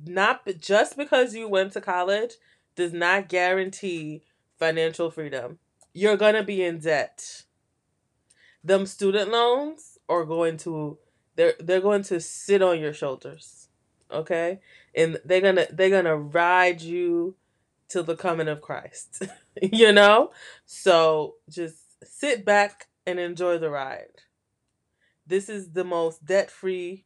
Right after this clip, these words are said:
you will ever be. Hallelujah. Um, what else do I need to tell my little eighteen-year-old self? I should have wrote this down. Um, there's a lot of things, I'm sure. But, uh, maybe I will bring someone on.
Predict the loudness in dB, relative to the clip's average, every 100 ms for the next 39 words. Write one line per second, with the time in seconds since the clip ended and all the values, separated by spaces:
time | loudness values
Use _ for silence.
0 | _ -10 -4 -2 0 -2 -2 -6 -8 -10
1 | -12 -20 _ _ _ _ _ _ _ _
2 | -6 -2 -2 -2 -4 -6 -10 _ _ _
3 | _ _ _ _ _ _ _ _ -20 -20
4 | _ -20 -20 _ _ -2 0 0 -2 -4
5 | -6 -12 -18 -16 -4 0 2 0 -4 -8
6 | -6 -4 -6 -6 -6 -6 -6 -6 -6 -4
7 | -4 -4 -6 -8 -10 -8 -6 -8 -8 -8
8 | -6 -6 2 4 4 2 -4 -4 -2 -2
9 | -6 -12 -20 -20 -20 -20 -20 -2 2 2
10 | 2 2 2 2 0 2 0 -2 -10 -10
11 | -16 -20 -16 -10 -10 -10 -10 -8 -10 -14
12 | _ -2 2 2 0 -2 -4 -4 -8 -12
13 | _ _ _ -20 -20 -20 _ 2 4 4
14 | 2 4 6 6 2 0 0 0 0 0
15 | 0 0 -2 -2 -2 0 0 -2 -6 -12